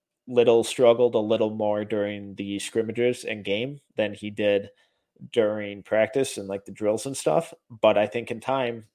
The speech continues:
that's really gonna be something that obviously, well, at least hopefully, figures, figures itself out, uh, because I, I just really loved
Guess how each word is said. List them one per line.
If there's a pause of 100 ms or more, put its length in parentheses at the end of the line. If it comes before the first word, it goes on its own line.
that's
really
gonna
be
something
that (160)
obviously,
well, (180)
at
least
hopefully, (500)
figures, (220)
figures
itself
out, (120)
uh,
because
I,
I
just (640)
really
loved